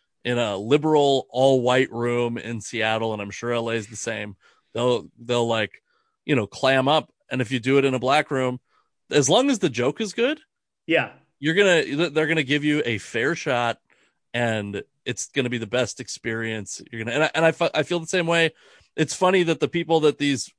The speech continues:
Speaker 1: these, uh, these woke white people in Seattle, the people that they claim to either love or hate, are both just way better audience members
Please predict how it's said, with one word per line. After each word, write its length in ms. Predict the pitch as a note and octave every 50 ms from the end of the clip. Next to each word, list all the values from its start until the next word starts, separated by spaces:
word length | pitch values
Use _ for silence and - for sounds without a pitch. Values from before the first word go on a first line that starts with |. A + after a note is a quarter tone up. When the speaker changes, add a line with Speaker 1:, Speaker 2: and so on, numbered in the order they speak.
| -
Speaker 1:
these, 360 | C3 C#3 C3+ C#3 C3+ B2 A#2 C3+
uh, 480 | C3 B2+ B2 A#2 A#2 A2+ A2 G#2+ G#2 G2+ - _ _ _ _ _ _ _ _ _ _ _ _
these 440 | - B2+ C3+ B2+ B2 A2 F#2+ G2 A2+
woke 440 | F2 A2+ A2 A#2+ B2+ C3+ C#3 - -
white 300 | A#2 A#2+ C3 D3 C#3 -
people 360 | - C3+ C3 B2 B2 B2+ B2+
in 100 | B2+ A#2
Seattle, 720 | - - A2+ G#2+ A2 A#2+ B2+ A#2+ A#2 A2+ A2 A2 A2 G2+ - -
the 100 | A2+ G#2+
people 300 | - C#3 C#3+ C3 C3+ B2
that 160 | A#2+ A2 -
they 140 | B2 B2 -
claim 460 | - - - C#3 B2+ B2+ B2+ B2 A#2
to 180 | - - B2 A#2 -
either 300 | C3+ C#3 C3+ C#3+ C3+ B2
love 240 | A#2+ B2 B2+ A#2+
or 140 | B2 A2+ G2+
hate, 240 | G#2+ B2+ C3+ - -
are 100 | A#2+ B2
both 300 | G#2 - C3 C#3+ C#3+ -
just 180 | - B2 A2 A2+
way 360 | G#2+ G2+ G#2 A#2+ C3+ D3 D#3
better 260 | C#3 D3+ D3 C#3 C#3
audience 460 | B2+ C3 B2+ C3 B2+ B2 A#2 G#2+ - B2
members 420 | A2+ A2+ A2 A2 A2 A2 G#2+ -